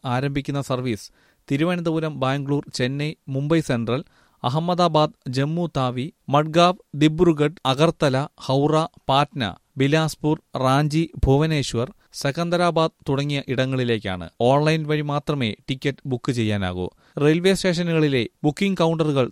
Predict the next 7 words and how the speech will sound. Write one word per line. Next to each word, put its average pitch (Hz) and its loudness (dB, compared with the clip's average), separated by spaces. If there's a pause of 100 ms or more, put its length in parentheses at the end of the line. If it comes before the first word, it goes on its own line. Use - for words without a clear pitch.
തുറക്കില്ല. 120 0 (280)
കൺഫേംഡ് 160 0
ടിക്കറ്റുള്ളവരെ 156 -2
മാത്രമേ 151 -4 (120)
റെയിൽവേ 165 2
സ്റ്റേഷനുള്ളിൽ 147 -2
പ്രവേശിക്കാൻ 143 -2